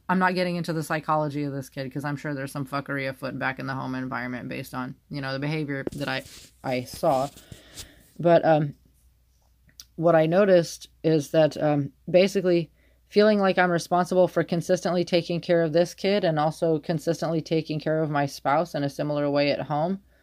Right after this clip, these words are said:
like, I couldn't fucking handle that. Like, having to basically be solely responsible for these two, you know what I mean? One of them is,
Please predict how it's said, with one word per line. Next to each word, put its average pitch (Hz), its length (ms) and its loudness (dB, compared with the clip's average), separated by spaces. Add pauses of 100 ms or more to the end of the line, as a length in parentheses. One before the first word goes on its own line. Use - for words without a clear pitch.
(160)
like, 151 340 2
I 156 160 0
couldn't 220 280 2
fucking 180 320 0
handle 151 320 -2
that. - 260 -4 (720)
Like, 156 420 4 (640)
having 202 460 4 (160)
to 196 160 2
basically 180 540 4
be 170 160 4
solely 185 420 4
responsible 170 720 0
for 170 240 0
these 160 240 0
two, 190 260 2
you 165 140 0
know 160 60 0
what 160 80 0
I - 20 -2
mean? 165 160 -2
One 202 140 2
of 190 60 2
them 160 260 -2
is, 143 180 -6